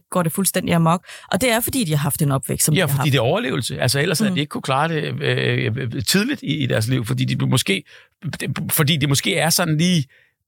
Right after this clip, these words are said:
Speaker 2: lige lidt sværere, hist og pist, og, og, og,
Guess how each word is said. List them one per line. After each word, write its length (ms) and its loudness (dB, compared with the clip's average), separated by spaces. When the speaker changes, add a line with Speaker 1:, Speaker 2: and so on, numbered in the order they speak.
Speaker 2:
lige 220 4
lidt 200 0
sværere, 460 2
hist 240 2
og 60 -4
pist, 280 0
og, 180 -2
og, 260 -4
og, 200 -4